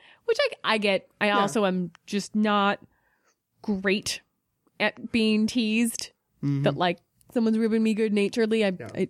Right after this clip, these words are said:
Speaker 1: I, I get very touchy about it very
Speaker 2: Mm-hmm.
Speaker 1: quickly. And I would, I would also kind of sympathize 'cause I feel like it must be very frustrating being f-, corrected all the time.
Speaker 2: Yeah.
Speaker 1: That, like, you, at some point you're just like, "Okay, but, like, shut up.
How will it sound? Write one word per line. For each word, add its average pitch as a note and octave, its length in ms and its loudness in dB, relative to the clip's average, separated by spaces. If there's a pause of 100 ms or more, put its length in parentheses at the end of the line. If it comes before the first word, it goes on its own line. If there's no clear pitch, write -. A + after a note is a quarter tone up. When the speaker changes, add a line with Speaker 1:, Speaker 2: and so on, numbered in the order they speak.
Speaker 1:
I, F#3 260 0
I F3+ 140 -2
get F#3 160 -2
very F3+ 240 0
touchy F#3 380 -2
about F3 260 0
it - 60 -4
very F3+ 180 -4
Speaker 2:
Mm-hmm. C#3 80 -2
Speaker 1:
quickly. D3 380 -4 (680)
And D#4+ 200 2
I E4 60 2
would, E4+ 260 4
I E4 100 2
would G4 140 2
also A4+ 220 0
kind A4 160 2
of F4 40 -2
sympathize E4 360 0
'cause E4 160 0
I E4+ 80 2
feel F4 160 0
like E4+ 200 0
it D4+ 80 2
must G4 200 0
be G4+ 100 2
very C#4 300 2
frustrating B3+ 500 0
being A#3+ 160 2
f-, - 160 -10 (320)
corrected G3 480 -2
all D#3 140 0
the - 100 -8
time. - 260 -14 (540)
Speaker 2:
Yeah. A#2 300 -6 (420)
Speaker 1:
That, - 100 -2
like, A3+ 120 2
you, A#3+ 220 -2
at C4 100 2
some C#4+ 120 2
point C4 140 2
you're B3+ 80 0
just B3 80 0
like, B3 160 -2
"Okay, D4 300 0
but, A#3+ 160 0
like, A#3 320 -2 (880)
shut - 360 -2
up. G3+ 300 2